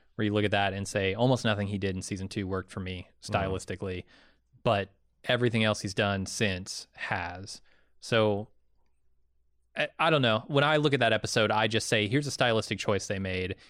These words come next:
Speaker 1: It conveys a lot of emotion. Um, it does have the structure of a stage play and the intimacy of a stage play,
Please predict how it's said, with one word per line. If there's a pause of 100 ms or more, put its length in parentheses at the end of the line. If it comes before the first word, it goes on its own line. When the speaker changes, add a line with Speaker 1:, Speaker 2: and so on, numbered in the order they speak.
(100)
Speaker 1:
It
conveys
a
lot
of
emotion. (420)
Um, (100)
it
does
have
the
structure
of
a
stage
play
and
the
intimacy
of
a
stage
play,